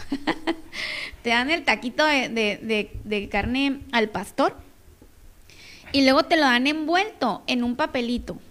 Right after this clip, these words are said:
así. Ya te lo dan listo, te echan el,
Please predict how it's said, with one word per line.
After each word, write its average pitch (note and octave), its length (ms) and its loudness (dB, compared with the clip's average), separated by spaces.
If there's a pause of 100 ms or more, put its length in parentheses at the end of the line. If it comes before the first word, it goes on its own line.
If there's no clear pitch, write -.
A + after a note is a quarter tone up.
(440)
así. - 320 -10 (840)
Ya D4 280 4
te F#4 100 2
lo D#4+ 120 4
dan C#4 220 4
listo, C#4 360 -2
te - 160 -4
echan C#4+ 280 -2
el, C4 220 -2